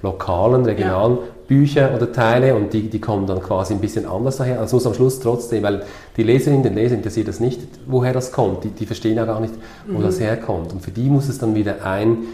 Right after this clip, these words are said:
Speaker 1: gestaltetes Ding sein, wo sie sagen, ah doch, das hat eine gewisse Homogenität. Das ist, das finde ich schon wichtig. Und mich interessieren diese Projekte einfach, weil ich finde, also, gell, wir haben schon auch, wir machen schon auch zum Teil mal ein Buch oder irgendwie so, wo du wirklich,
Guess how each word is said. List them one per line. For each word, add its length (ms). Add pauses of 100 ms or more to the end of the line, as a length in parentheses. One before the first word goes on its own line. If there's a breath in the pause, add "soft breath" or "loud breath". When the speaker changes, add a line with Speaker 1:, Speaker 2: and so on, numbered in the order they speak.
(320 loud breath)
Speaker 1:
gestaltetes 800
Ding 240
sein, 400
wo 60
sie 80
sagen, 200
ah 140
doch, 160
das 160
hat 100
eine 120
gewisse 400
Homogenität. 640
Das 100
ist, 240
das 160
finde 200
ich 60
schon 180
wichtig. 280 (380 loud breath)
Und 100
mich 220
interessieren 400
diese 140
Projekte 300
einfach, 200
weil 140
ich 40
finde, 340
also, 180 (720)
gell, 180
wir 100
haben 240
schon 180
auch, 300
wir 80
machen 200
schon 120
auch 100
zum 160
Teil 160
mal 140
ein 100
Buch 420
oder 120
irgendwie 220
so, 280
wo 100
du 200
wirklich, 320